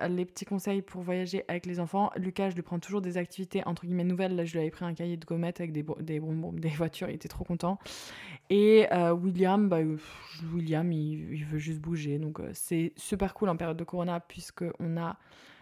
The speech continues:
la, j'avais deux sièges pour moi, donc il pouvait, euh, faire son, sa petite vie.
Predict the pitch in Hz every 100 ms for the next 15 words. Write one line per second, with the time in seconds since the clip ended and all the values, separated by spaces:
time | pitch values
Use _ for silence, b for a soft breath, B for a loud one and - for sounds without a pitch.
0 | B 185 170 156 156 160 165 156 170 170
1 | 185 - 180 185 185 175 165 - - 170
2 | 165 160 156 160 175 - 170 156 180 -
3 | - - 180 233